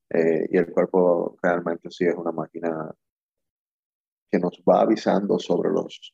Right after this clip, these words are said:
eh, daños que van ocurriendo, pero que muchas veces ignoramos. Entonces, los signos y síntomas del cáncer siempre van a depender de la ubicación, tanto del tamaño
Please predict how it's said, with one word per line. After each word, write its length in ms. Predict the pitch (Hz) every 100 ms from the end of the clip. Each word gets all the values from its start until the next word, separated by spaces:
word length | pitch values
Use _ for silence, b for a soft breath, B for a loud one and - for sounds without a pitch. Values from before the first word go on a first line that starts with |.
| -
eh, 300 | 85 80 82
daños 280 | 87 92 92 -
que 80 | 85
van 140 | 82
ocurriendo, 720 | 85 - 85 85 82 82 - _ _ _ _
pero 160 | - 95
que 60 | 92
muchas 260 | 87 85
veces 240 | 82 85 82
ignoramos. 380 | 82 78 -
Entonces, 300 | - 85 117
los 120 | 98 95
signos 280 | 117 127
y 20 | 123
síntomas 460 | 113 107 95 95
del 140 | 95 -
cáncer 340 | 92 90 85
siempre 260 | - - 90
van 140 | 87
a 60 | 85
depender 360 | - 85 85
de 80 | -
la 80 | 85
ubicación, 800 | 80 82 - - 90 90 90 87
tanto 340 | 87 85 -
del 160 | 85 82
tamaño 720 | 85 85 92 87 87 87